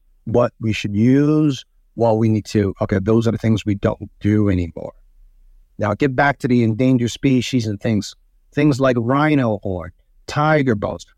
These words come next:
all the, the, the stuff that, a lot of that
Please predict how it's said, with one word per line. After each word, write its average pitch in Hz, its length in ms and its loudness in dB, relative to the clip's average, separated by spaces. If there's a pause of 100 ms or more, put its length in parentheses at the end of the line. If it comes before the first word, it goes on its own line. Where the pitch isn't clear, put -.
(140)
all 170 540 2
the, 127 300 2 (120)
the, 113 300 -2 (360)
the 104 180 -2
stuff - 520 -2
that, 98 220 -8 (640)
a 131 120 0
lot 143 420 2
of 190 180 0
that 135 380 0